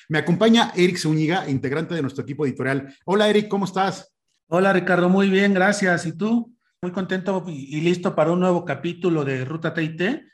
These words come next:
Speaker 2: y emocionado porque vamos a tener la oportunidad de platicar, eh, con un personaje muy importante en la relación entre los transportistas y los generadores de carga, que conoce muy bien el, el transporte en todos sus segmentos y que sin duda nos dará información muy relevante sobre todo lo que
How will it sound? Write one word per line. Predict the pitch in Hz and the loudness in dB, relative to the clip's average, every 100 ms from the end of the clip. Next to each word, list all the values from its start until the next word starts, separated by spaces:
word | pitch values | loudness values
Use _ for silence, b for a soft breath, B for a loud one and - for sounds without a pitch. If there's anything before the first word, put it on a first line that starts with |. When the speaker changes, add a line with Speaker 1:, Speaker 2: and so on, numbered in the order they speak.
| b _ _ - | b _ _ -8
Speaker 2:
y | 139 | -4
emocionado | 143 147 156 202 269 | -4 -4 -2 0 0
porque | 190 175 | -2 -4
vamos | 185 190 | -4 -6
a | 175 | -6
tener | 170 175 | -4 -2
la | 180 | -4
oportunidad | 170 143 160 165 | -6 -8 -4 -4
de | 175 | -4
platicar, | 165 147 139 170 165 175 - B B | -6 -8 -8 -4 -4 -4 -10 B B
eh, | 151 147 | -6 -2
con | 165 | 0
un | 196 | 0
personaje | 240 190 185 196 196 | 0 -2 -2 -2 -2
muy | 190 185 | -2 -2
importante | 196 165 160 175 175 | -4 -4 -6 -6 -4
en | 185 | -2
la | 156 | -2
relación | 143 143 143 139 170 | -2 -4 -6 -4 -4
entre | 175 175 151 | -4 -4 -6
los | 135 - | -6 -8
transportistas | 139 127 143 135 135 185 - 190 180 | -10 -8 -6 -4 -2 -4 0 0 0
y | 147 127 | -4 -6
los | 127 | -6
generadores | - 143 139 156 165 | -6 -2 0 0 -2
de | 151 - | -4 0
carga, | 165 190 240 294 B B _ | 2 2 -2 -4 B B _
que | 147 | -6
conoce | 160 170 233 240 | -2 0 2 2
muy | 214 220 | 2 2
bien | 208 196 202 | 0 0 0
el, | 160 | -2
el | 151 | -6
transporte | 151 147 - 185 180 | -6 -8 -2 -2 0
en | 175 | -2
todos | 175 175 175 | -2 -4 -4
sus | 147 | -8
segmentos | 135 170 180 185 233 233 - | -10 -4 -2 0 0 -2 -4
y | 160 | -8
que | 143 | -6
sin | 131 151 | -4 0
duda | 170 196 208 202 | 2 4 4 2
nos | 160 | 0
dará | 151 156 170 190 190 | 0 0 2 0 -2
información | 170 160 147 147 185 | -6 -4 -4 -4 -2
muy | 202 | 0
relevante | 202 190 175 180 175 196 | 0 0 0 -2 -4 -6
sobre | 196 139 143 | -6 -8 -8
todo | 156 165 170 | -6 -4 -4
lo | 156 | -6
que | 156 135 | -8 -14